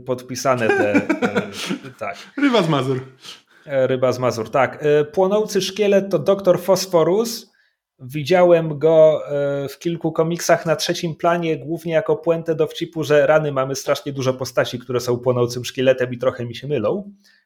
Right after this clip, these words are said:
Speaker 1: W sensie, to nie jest mój dowcip, to jest dosłownie dowcip z ostatniego, czy jednego z niedawnych numerów Jokera.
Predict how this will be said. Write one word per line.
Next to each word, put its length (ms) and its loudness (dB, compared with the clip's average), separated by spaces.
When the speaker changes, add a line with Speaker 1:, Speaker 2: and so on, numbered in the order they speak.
Speaker 1:
W 40 -18
sensie, 180 0
to 120 2
nie 120 2
jest 220 4
mój 220 4
dowcip, 380 2
to 60 0
jest 160 0
dosłownie 440 -4
dowcip 400 -2
z 180 -12
ostatniego, 800 -2
czy 180 -16
jednego 360 -2
z 80 -4
niedawnych 400 0
numerów 500 -2
Jokera. 520 -2